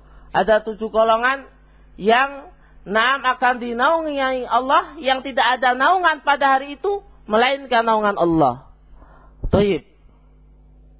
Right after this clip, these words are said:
Seperti imam yang adil. Naam, orang yang,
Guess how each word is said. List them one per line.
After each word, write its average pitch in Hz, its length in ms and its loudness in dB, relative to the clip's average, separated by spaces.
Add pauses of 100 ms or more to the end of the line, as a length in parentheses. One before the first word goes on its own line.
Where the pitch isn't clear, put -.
(520)
Seperti 202 480 -4
imam 226 240 -2
yang 220 240 0
adil. 202 560 -4 (320)
Naam, 175 500 -2 (220)
orang 226 480 2
yang, 262 320 0